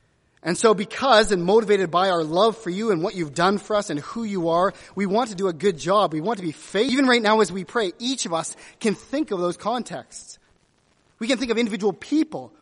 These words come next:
that you've put on our heart that we want to share with. We want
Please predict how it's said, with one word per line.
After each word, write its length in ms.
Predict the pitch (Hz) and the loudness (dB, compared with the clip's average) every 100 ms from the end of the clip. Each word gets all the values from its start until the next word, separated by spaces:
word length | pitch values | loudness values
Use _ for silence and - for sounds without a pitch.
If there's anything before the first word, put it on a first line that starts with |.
| _ 170 | _ -6
that 100 | 190 | -6
you've 160 | 233 | -4
put 160 | - 226 | -2 0
on 100 | 190 | 0
our 120 | 165 | 0
heart 260 | 208 196 175 | 0 0 -2
that 80 | |
we 100 | 160 | -6
want 640 | 151 143 202 240 214 - - - - | -6 2 6 8 8 4 -10 -18 -12
to 100 | 170 | -8
share 460 | - 262 233 254 | -8 -6 -2 0
with. 280 | 196 131 - | -2 -6 -10
We 80 | 165 | -8
want 360 | 165 247 254 | -2 -2 -2